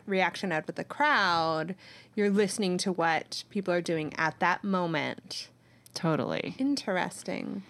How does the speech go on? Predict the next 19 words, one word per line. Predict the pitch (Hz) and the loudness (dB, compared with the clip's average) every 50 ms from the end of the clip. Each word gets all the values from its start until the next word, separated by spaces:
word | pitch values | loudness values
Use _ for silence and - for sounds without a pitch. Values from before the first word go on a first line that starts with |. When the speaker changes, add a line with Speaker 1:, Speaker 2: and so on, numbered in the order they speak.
| - - - | -20 -18 -10
Speaker 1:
So | - - - - 285 277 269 262 262 254 - - | -8 -2 2 4 6 6 6 6 4 4 2 2
was | 240 247 240 - | 2 2 4 4
it | 269 - - | 2 2 2
always | 214 202 214 226 240 269 254 | 2 2 4 4 2 2 2
a | - - | 2 4
musical | 240 233 233 233 233 233 220 233 240 233 233 - _ _ - 254 247 247 240 240 240 240 - | 4 4 4 4 2 2 2 2 0 0 0 -4 _ _ 0 2 4 4 4 4 2 2 2
improv | - 247 240 240 - - 247 226 214 214 208 | 2 2 2 2 2 2 2 2 2 0 0
group? | 190 220 220 220 233 294 415 480 - - - - | 2 4 4 4 6 4 2 2 0 -8 -4 4
Speaker 2:
This | 214 208 247 - - | 4 4 4 4 2
group | - 254 262 233 - | 4 4 4 6 6
was, | 220 208 190 190 - | 4 2 2 2 0
yes, | 185 170 151 - - - - - | 2 4 4 4 2 -2 -2 0
has | 175 147 | 2 4
always | 147 156 165 160 156 151 | 4 4 4 4 2 0
been | - 139 135 139 | 0 0 2 4
musical. | 135 131 131 - - - - - - - - - - - _ _ - - - - - - - - | 4 2 2 0 -2 -4 -2 -2 -2 -2 -2 -4 -8 -20 _ _ -20 -20 -20 -18 -16 -16 -14 -6
Speaker 1:
Interesting. | - 240 254 254 185 | 0 0 2 4 4
Speaker 2:
And, | 175 170 160 160 160 160 160 156 156 151 151 151 151 156 - - - | 6 6 4 4 4 4 4 4 4 2 2 2 0 0 -4 -4 -2
um, | - 151 147 143 143 143 - - - - - - - | 0 2 2 2 2 0 0 0 -2 -2 -4 -4 -6